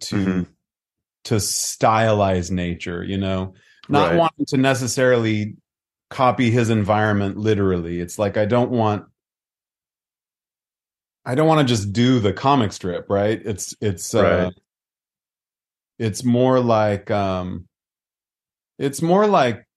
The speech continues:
Speaker 1: sampling or, um,
Speaker 2: <laughs>
Speaker 1: collaging and,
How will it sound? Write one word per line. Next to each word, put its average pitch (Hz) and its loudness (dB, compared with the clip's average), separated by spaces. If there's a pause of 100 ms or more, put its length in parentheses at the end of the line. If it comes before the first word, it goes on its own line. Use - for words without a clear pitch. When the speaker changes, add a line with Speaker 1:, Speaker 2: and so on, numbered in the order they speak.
Speaker 1:
sampling 120 0
or, 95 2
um, 92 -4 (1160)
Speaker 2:
<laughs> - -20
Speaker 1:
collaging 104 0
and, 95 -2